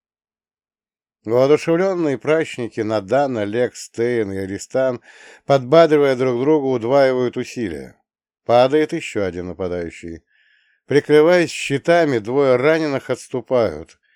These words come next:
остальные рассредотачиваются, чтобы окружить крепость. Замечаю у них веревки с крючьями.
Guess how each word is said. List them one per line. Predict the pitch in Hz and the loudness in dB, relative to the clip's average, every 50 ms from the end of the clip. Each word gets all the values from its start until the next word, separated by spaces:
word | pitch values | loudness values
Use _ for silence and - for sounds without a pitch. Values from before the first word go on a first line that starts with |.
| _ _ | _ _
остальные | - 107 107 - - 123 117 120 131 156 165 175 165 156 | -8 -8 -6 -4 0 0 0 0 0 -2 -2 -2 -2 -2
рассредотачиваются, | 135 143 - - - - 127 147 135 147 143 - 123 92 80 - - 80 76 71 - - - - 87 78 _ _ _ _ | -2 -4 -6 -8 -10 -6 -6 -4 -2 -2 -2 -2 -2 -4 -4 -8 -14 -16 -16 -18 -20 -20 -18 -16 -16 -18 _ _ _ _
чтобы | _ - - - 135 127 113 123 | _ -14 -8 -6 -6 -4 -4 -6
окружить | - - - 120 _ - 127 135 117 123 120 110 | -6 -6 -8 -10 _ -8 -8 -8 -6 -6 -8 -10
крепость. | _ - 104 85 69 _ - - - _ _ _ _ _ _ _ _ _ _ _ _ | _ -12 -12 -12 -12 _ -20 -20 -20 _ _ _ _ _ _ _ _ _ _ _ _
Замечаю | - 107 113 131 139 143 127 - - 127 123 127 131 143 147 151 | -6 -4 -2 -2 -2 -2 -4 -2 0 2 2 4 4 2 0 0
у | 147 | -2
них | 135 117 113 113 - - | -4 -6 -6 -8 -6 -4
веревки | 135 139 120 107 101 98 - _ - 123 | -4 -2 -2 -2 -4 -6 -8 _ -14 -14
с | - - | -14 -12
крючьями. | - 104 87 73 - - - 78 82 85 - _ | -12 -12 -12 -12 -16 -20 -20 -20 -20 -20 -20 _